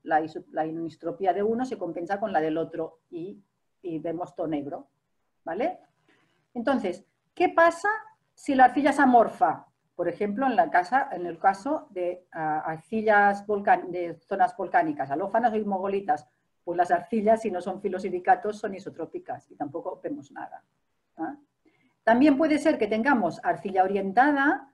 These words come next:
pero que estemos en un horizonte superficial o en, en, en un suelo con mucha ma-, materia orgánica que es amorfa o con muchos óxidos de hierro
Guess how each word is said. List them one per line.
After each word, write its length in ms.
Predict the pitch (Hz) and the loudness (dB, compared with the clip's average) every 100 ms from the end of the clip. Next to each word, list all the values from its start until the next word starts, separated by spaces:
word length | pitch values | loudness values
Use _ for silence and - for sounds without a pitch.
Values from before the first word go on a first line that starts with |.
| _ _ _ | _ _ _
pero 280 | 202 214 277 | 0 0 0
que 100 | 196 | -4
estemos 480 | 180 - 196 226 202 | -6 -6 -4 -4 -6
en 100 | 190 | -6
un 100 | 185 | -6
horizonte 640 | 180 175 202 202 202 202 | -6 -6 -6 -6 -4 -6
superficial 840 | 202 202 202 - 202 208 254 190 170 | -6 -6 -6 -8 -12 -2 2 2 0
o 120 | 175 | -6
en, 140 | 165 - | -8 -8
en, 260 | 165 165 - | -8 -10 -10
en 120 | 165 | -10
un 180 | 170 - | -10 -12
suelo 460 | - 240 214 156 | -2 0 0 -2
con 180 | 165 165 | -4 -4
mucha 400 | 220 339 320 302 | -2 -2 -2 -2
ma-, 120 | 269 | -2
materia 580 | 254 240 247 240 240 208 | -2 -2 0 0 0 -4
orgánica 380 | 208 226 214 151 | -2 -4 -4 -6
que 80 | 147 | -8
es 100 | - | -8
amorfa 580 | 151 240 - 202 208 _ _ - | -4 -4 -6 -12 -12 _ _ -12
o 140 | 175 | -8
con 220 | 190 185 | -6 -2
muchos 460 | 233 349 359 359 269 | 2 4 4 0 -2
óxidos 420 | 262 254 226 208 | -4 -2 -4 -2
de 120 | 208 | -2
hierro 540 | 202 214 190 147 143 | 0 0 0 -6 -8